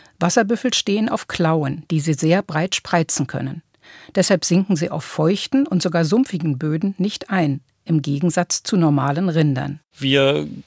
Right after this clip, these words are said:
Speaker 2: können durch die Wasserbüffel für die Landwirte auch Flächen wieder in Wert setzen, die sie sonst gar nicht nutzen können. Die meisten Feuchtgrünlandflächen sind brachgefallen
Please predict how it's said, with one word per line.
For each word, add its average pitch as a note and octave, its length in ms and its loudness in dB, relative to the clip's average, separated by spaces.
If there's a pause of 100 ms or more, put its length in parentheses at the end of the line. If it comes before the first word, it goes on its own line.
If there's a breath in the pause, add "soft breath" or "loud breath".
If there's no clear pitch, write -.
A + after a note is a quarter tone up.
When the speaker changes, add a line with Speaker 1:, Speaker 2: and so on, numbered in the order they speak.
Speaker 2:
können F3 460 2
durch C#3 200 0
die B2 140 -4
Wasserbüffel F3 680 0
für - 140 -8
die C#3+ 80 -2
Landwirte C#3 460 0
auch C3 120 0
Flächen C#3+ 400 -2
wieder C3 200 0
in B2 200 0
Wert A#2+ 240 2
setzen, F#3 680 -2
die D3 240 0
sie C#3 140 -2
sonst C3+ 420 0 (220)
gar A#2 200 0
nicht C3 140 0
nutzen C3 340 0
können. A2+ 220 -2
Die A2 60 -2
meisten A#2+ 320 0
Feuchtgrünlandflächen C#3 920 -2
sind A#2 160 -4
brachgefallen F3 960 -2